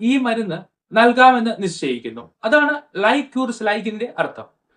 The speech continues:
മരങ്ങളിൽ നിന്ന് ശേഖരിക്കുന്ന മരുന്നുകളും മിനറൽസും മൃഗങ്ങളിൽ നിന്നുള്ള സത്തും ശേഖരിച്ച് ആയിരക്കണക്കിന് തവണ ശുദ്ധീകരിച്ച് വിഷാംശം നീക്കി, നീക്കം ചെയ്തതിന് ശേഷമാണ് ഹോമിയോപ്പതി മരുന്നുകൾ നിർമ്മിക്കുന്നത്. ശരീരത്തിന്റെ സ്വന്തം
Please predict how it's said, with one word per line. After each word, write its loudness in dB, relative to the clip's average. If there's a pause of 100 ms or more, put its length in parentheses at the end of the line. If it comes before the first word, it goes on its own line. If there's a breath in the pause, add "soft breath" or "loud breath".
(600)
മരങ്ങളിൽ 4
നിന്ന് 0
ശേഖരിക്കുന്ന 0
മരുന്നുകളും -4 (300)
മിനറൽസും -2 (180)
മൃഗങ്ങളിൽ -2
നിന്നുള്ള -4 (100)
സത്തും 0 (120)
ശേഖരിച്ച് -4 (460)
ആയിരക്കണക്കിന് 0
തവണ 2
ശുദ്ധീകരിച്ച് -4 (140)
വിഷാംശം 0
നീക്കി, -8 (180)
നീക്കം -2
ചെയ്തതിന് -4
ശേഷമാണ് -4 (440)
ഹോമിയോപ്പതി 6
മരുന്നുകൾ 2 (120)
നിർമ്മിക്കുന്നത്. -4 (560)
ശരീരത്തിന്റെ 2
സ്വന്തം -2